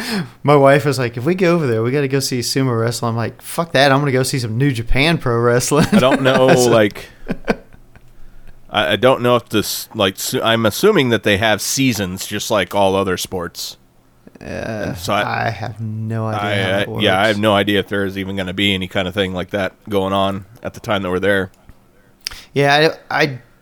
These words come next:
Speaker 1: not as into that, but like I said, I'm a, you know, I'm a wrestling nerd and stuff.
Speaker 2: Yep.
Speaker 1: And outside the United States, Japan is, like, mecca for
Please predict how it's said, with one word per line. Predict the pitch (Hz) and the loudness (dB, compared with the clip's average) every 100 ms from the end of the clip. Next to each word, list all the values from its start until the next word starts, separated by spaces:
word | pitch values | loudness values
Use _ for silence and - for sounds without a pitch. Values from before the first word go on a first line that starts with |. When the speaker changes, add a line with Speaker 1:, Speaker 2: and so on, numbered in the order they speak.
| _ | _
Speaker 1:
not | - 160 170 | -4 2 2
as | 147 | 2
into | 139 135 131 | 2 0 0
that, | 120 127 123 - | 0 2 0 -2
but | 123 120 - - | -6 -6 -12 -10
like | 127 | -6
I | 117 | -4
said, | 117 123 120 | -4 -2 0
I'm | 123 117 | 0 -2
a, | 120 117 117 _ - | -4 -4 -8 _ -6
you | 131 | -4
know, | 117 117 | -2 -2
I'm | 120 | -2
a | 117 107 | -4 -6
wrestling | - 127 113 - 113 | -4 -2 -2 -4 -4
nerd | 110 110 110 | -4 -4 -6
and | 113 | -8
stuff. | - 113 | -4 -2
Speaker 2:
Yep. | 101 - | -2 -4
Speaker 1:
And | 123 113 104 - - | -8 -8 -10 -18 -12
outside | - 127 151 165 143 | 0 0 2 2 2
the | 131 | 2
United | 127 127 117 | 2 0 0
States, | - 123 120 | 0 -2 -2
Japan | - 131 127 123 123 120 | -4 -2 0 0 0 -2
is, | 120 113 | -4 -4
like, | 113 110 117 - | -4 -4 -6 -8
mecca | 120 120 117 113 113 117 | -6 -4 -4 -4 -4 -4
for | - 113 104 | -6 -6 -6